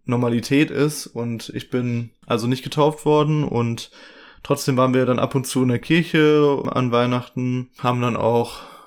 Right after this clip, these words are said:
ganz normal mit Geschenken und mit Weihnachtsliedern und dann warten, bis das Glöckchen klingelt und so weiter.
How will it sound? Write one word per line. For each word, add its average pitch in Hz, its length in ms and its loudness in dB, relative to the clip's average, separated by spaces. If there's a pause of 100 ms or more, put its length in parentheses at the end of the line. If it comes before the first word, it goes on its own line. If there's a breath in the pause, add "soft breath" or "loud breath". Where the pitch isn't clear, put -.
(120)
ganz 120 260 -4
normal 113 640 2
mit 110 200 -8
Geschenken 120 840 -4
und 107 640 -8
mit 110 320 -8
Weihnachtsliedern 117 1000 -2
und 104 360 -8
dann 107 380 -6
warten, 127 380 0
bis 110 140 -6
das - 220 -8
Glöckchen 131 640 0
klingelt 127 600 -2
und 104 260 -8
so - 140 -8
weiter. 143 520 0